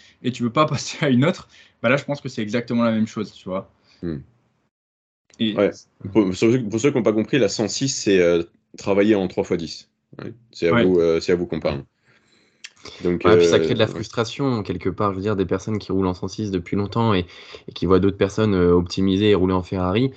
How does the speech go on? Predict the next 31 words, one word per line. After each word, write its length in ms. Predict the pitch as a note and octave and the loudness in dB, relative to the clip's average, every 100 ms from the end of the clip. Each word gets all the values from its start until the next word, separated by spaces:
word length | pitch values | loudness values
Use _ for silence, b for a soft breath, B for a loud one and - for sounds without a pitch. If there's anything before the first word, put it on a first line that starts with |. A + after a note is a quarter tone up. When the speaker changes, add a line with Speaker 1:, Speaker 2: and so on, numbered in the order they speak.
| B B B _ - | B B B _ -12
Speaker 3:
euh, 360 | E2 G1+ G#1 | -8 -6 -6
bah 140 | G1+ - | -4 0
voilà, 200 | A2 F#2+ | 2 0
ça, 160 | - F2+ | -4 -4
ça 160 | F#2 | -4
crée 180 | F2 F#2+ | -4 -2
un 120 | F2+ | -2
gouffre. 260 | G#2 C3 - | 0 -2 -2
Et 100 | E2 | -2
après, 260 | G2 - | -2 -2
les 100 | C3 G#2+ | -2 -2
gens 320 | C#3 C#3+ - - - | -2 -4 -6 -12 -10
qui 140 | - | -4
roulent 160 | F#2+ A2 | 0 0
en 60 | F#2 | 0
cent 100 | G#2 | -4
six, 240 | D3+ - | -6 -6
ils, 180 | - - | -6 -4
ils 120 | G#2+ | 0
veulent 140 | B2+ C3 | 2 2
bien 240 | C#3+ F3 | 2 2
essayer, 480 | C3 G2 A2 G#2 G2+ | 2 0 -2 -2 -2
si 120 | - | -6
tu 140 | - | -6
veux. 200 | F#2+ F#2+ B B - | -2 -2 B B -4
Mais 300 | F#2 F#2+ G2+ | 2 6 6
est-ce 140 | G#2 | 4
qu'ils 260 | - A2 G#2+ | -2 -4 -2
ont 300 | A2+ A2+ A2+ - | 0 0 0 -2
aussi, 480 | G2+ - G#2+ G#2+ G#2+ b b _ _ _ | -4 -4 -2 -2 -2 b b _ _ _
euh, 440 | F#2 E2+ E2+ E2+ | -6 -4 -4 -4